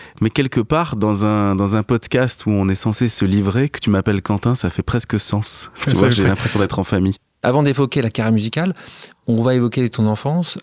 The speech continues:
Speaker 2: Euh, tu passes d'abord à Genève, puis à Beaugève, alors là, c'est en Haute-Savoie, avec ta sœur Jennifer.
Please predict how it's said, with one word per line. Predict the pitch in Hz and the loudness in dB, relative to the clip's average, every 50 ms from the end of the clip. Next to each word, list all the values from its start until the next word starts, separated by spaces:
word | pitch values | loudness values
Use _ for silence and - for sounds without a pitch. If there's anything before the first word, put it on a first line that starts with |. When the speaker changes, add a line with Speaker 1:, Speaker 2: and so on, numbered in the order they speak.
| - | -4
Speaker 2:
Euh, | 117 107 101 104 98 | -2 0 0 -2 0
tu | - - - | -2 -2 0
passes | 117 104 | 0 2
d'abord | 101 117 113 117 107 | 2 2 2 2 0
à | 104 | 2
Genève, | 104 104 113 127 175 240 247 175 120 - - - - - - - _ - | 2 2 2 2 2 0 0 -2 -4 -4 -6 -18 -20 -20 -20 -20 _ -8
puis | - 135 123 | -2 0 0
à | 101 | 2
Beaugève, | 98 104 98 156 175 151 110 127 139 190 208 151 | 2 2 4 4 4 4 4 2 0 0 0 -2
alors | 110 - 98 113 120 113 | -4 -4 -4 -6 -4 -4
là, | 123 - | -4 -2
c'est | - - - | 0 0 0
en | 120 110 107 120 113 110 110 131 | 2 2 2 2 2 4 4 2
Haute-Savoie, | 175 - - - 117 107 104 131 180 226 - - - - - - - _ | 2 2 0 0 0 0 0 0 -2 -2 -6 -12 -20 -20 -20 -20 -14 _
avec | - 120 113 - | -4 -4 -4 -2
ta | - 110 | -4 -4
sœur | 98 - - 98 - - - - 107 | -4 -2 -2 -4 -4 -6 -8 -6 -2
Jennifer. | 101 107 101 104 107 - 151 180 208 202 | 0 2 2 2 2 0 0 0 0 0